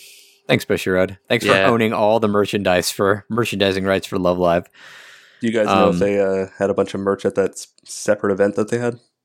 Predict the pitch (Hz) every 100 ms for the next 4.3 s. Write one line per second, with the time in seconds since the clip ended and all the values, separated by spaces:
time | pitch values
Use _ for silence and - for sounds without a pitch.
0 | _ _ _ _ _ _ _ _ _ _
1 | _ _ _ _ _ _ - 127 117 -
2 | 123 139 147 - 139 151 170 117 107 98
3 | - - - 104 - - 90 82 85 -
4 | - - -